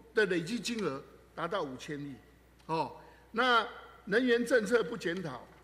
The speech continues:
台电亏损，最后还是全民买单呐，大家清清楚楚的。电价的问题，本席支持以核养绿。哦，那民进党政府不要抱着反核意识形态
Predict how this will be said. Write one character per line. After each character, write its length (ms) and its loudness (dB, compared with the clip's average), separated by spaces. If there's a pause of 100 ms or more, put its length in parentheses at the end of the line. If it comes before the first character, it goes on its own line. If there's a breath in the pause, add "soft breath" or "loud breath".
(120)
台 160 0
电 260 -2
亏 200 0
损， 260 -6
最 240 4
后 120 6
还 160 0
是 240 -4 (460)
全 180 -6
民 160 -6
买 280 -8
单 240 -8
呐， 80 -14 (220)
大 120 0
家 160 2
清 220 -8
清 180 -8
楚 160 -10
楚 180 -16
的。 140 -14 (420 loud breath)
电 220 2
价 160 6
的 100 6
问 180 6
题， 120 -4
本 240 -2
席 120 -10
支 240 -10
持 280 -8
以 140 -4
核 180 -4
养 260 -4
绿。 160 -6 (340)
哦， 240 -4 (360 loud breath)
那 180 2
民 240 2
进 200 0
党 180 0
政 180 4
府 120 -2
不 220 -6
要 180 4
抱 240 2
着 180 -4
反 280 -6
核 240 -4
意 140 -4
识 220 -8
形 220 -10
态 220 -2